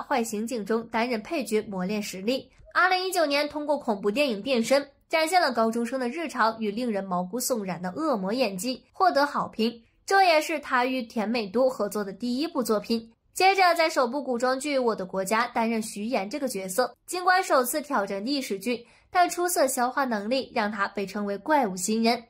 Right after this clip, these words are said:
但其实在这时，他与G Y P娱乐也已分手。二零一八年十月宣布正式签约演员契约，然而因为G Y P娱乐改制旗下演员部门，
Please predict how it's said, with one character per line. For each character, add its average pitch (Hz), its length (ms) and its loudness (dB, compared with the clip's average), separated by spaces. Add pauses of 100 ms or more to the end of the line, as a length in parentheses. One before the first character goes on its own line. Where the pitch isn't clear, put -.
(100)
但 392 180 4
其 370 160 0
实 339 160 0
在 320 140 2
这 339 220 2
时， 262 240 4
他 277 160 0
与 233 100 2
G 220 160 0
Y 233 160 4
P 285 180 -4
娱 226 140 -2
乐 220 220 4
也 196 160 -4
已 190 120 -12
分 214 240 0
手。 254 280 0 (180)
二 349 120 2
零 349 160 2
一 339 80 -8
八 330 200 2
年 285 200 0
十 220 220 -4
月 254 180 2
宣 226 240 -2
布 220 120 0
正 285 200 -2
式 254 160 -4
签 208 240 -4
约 220 140 2
演 190 260 -4
员 175 160 -8
契 220 240 -2
约， 220 320 2
然 330 240 4
而 339 180 6
因 269 180 -6
为 254 100 0
G 247 140 -2
Y 262 160 2
P 302 200 -2
娱 233 120 -2
乐 233 180 4
改 196 220 -4
制 208 160 -2
旗 202 200 -8
下 254 220 0
演 190 240 -2
员 180 160 -8
部 294 160 -6
门， 262 180 2